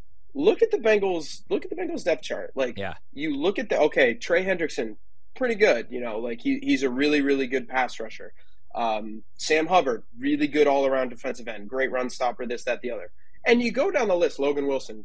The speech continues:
Speaker 1: good middle linebacker, but there's, you know, D J Reader playing at a Pro Bowl level on the D line.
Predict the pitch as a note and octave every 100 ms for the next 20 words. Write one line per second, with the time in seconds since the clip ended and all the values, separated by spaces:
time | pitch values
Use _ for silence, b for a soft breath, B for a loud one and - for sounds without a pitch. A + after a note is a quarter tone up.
0 | - B2+ B2 B2 A#2+ A#2 G#2+ G2+ - A2
1 | D#3 D#3+ E3 C3 - B2 B2 G#2+ - C#3
2 | C#3 C3 C3 A#2 G#2+ C#3 C3 A#2+ - C#3
3 | B2+ B2+ B2 A#2+ A#2 A2+ G#2+ A#2+ A2+ G#2+